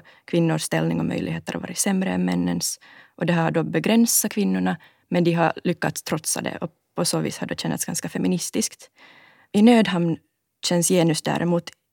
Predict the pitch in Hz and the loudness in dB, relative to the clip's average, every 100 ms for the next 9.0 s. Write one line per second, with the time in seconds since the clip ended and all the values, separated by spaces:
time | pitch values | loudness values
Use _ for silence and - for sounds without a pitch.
0 | _ - 208 - - 156 143 - 165 175 | _ 2 4 2 0 -2 -2 -4 -4 0
1 | 196 104 73 - 180 - - - - 233 | 2 2 -2 -4 -6 -6 -8 -8 -6 -6
2 | _ _ _ _ _ - 214 208 175 151 | _ _ _ _ _ 2 2 4 2 0
3 | 156 - - 196 185 165 165 - 165 165 | 0 -4 -2 0 2 2 2 0 -2 -2
4 | - 196 175 - 160 - 160 - - - | -2 -2 0 -2 -4 -4 -6 -8 -10 -4
5 | 165 185 190 - 185 175 180 180 _ 180 | -2 0 0 -2 -2 -2 -4 -6 _ -8
6 | 175 - - - - _ - 202 202 - | -8 -12 -20 -20 -20 _ 0 4 4 2
7 | _ _ _ _ - 196 190 175 160 160 | _ _ _ _ -6 2 4 6 4 2
8 | 165 180 190 185 - 185 175 170 180 | 0 0 0 0 -2 -2 -2 0 -2